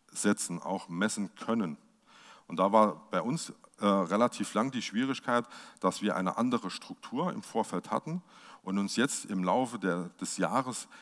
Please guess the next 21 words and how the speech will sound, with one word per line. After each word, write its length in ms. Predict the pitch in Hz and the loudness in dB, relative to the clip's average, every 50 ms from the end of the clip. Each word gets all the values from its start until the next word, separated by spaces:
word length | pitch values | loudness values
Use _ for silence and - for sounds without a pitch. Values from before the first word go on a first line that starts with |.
| - - | -8 -6
erst 260 | - 98 - - - | -4 -4 -2 0 2
aneignen 540 | 107 120 127 - 123 123 120 - 117 107 110 | 2 2 2 2 2 2 0 0 0 0 0
müssten, 260 | 117 110 - - 104 | 0 -2 -4 -4 -4
okay, 300 | 95 - - 110 98 85 | -4 -2 -2 -2 0 0
wenn 180 | 87 95 98 | 0 0 0
wir 100 | 92 98 | 0 0
diese 300 | 92 - - 143 - - | -2 -2 -6 -8 -6 -4
Messpunkte 600 | 98 98 117 - - - - 113 110 98 92 82 | -2 -2 -2 -4 -6 -8 -8 -6 -4 -4 -4 2
haben 300 | 85 95 107 113 127 135 123 | 4 6 6 6 4 0 -4
wollen, 260 | 139 143 151 165 180 - - - - - - | -2 -2 -2 -2 -4 -6 -10 -16 -20 -10 -6
dann 160 | 92 87 92 | -4 -2 0
müssen 260 | 104 107 - 110 107 | 0 0 -2 -2 -2
wir 140 | 101 107 98 | 0 0 -2
unsere 220 | 95 90 - 101 | -2 -4 -6 -8
Struktur 400 | 87 - - - - - 110 110 | -10 -10 -12 -16 -8 -4 -2 -2
im 100 | 101 92 | 0 -2
System 340 | - - - - - 98 92 | -4 -6 -8 -6 -4 -4 -4
dementsprechend 600 | 87 92 85 85 78 - - - 78 - 85 80 | -4 -4 -4 -6 -6 -8 -10 -10 -10 -8 -8 -8
anpassen. 520 | - 85 82 78 - 78 73 - 78 73 - _ _ - - - - - | -8 -8 -8 -8 -8 -10 -10 -10 -12 -14 -14 _ _ -20 -20 -20 -20 -18
Zum 220 | - - 104 98 101 | -10 -4 -2 0 2
einen 460 | - 95 101 113 131 143 160 190 180 | 2 2 2 4 2 2 2 0 0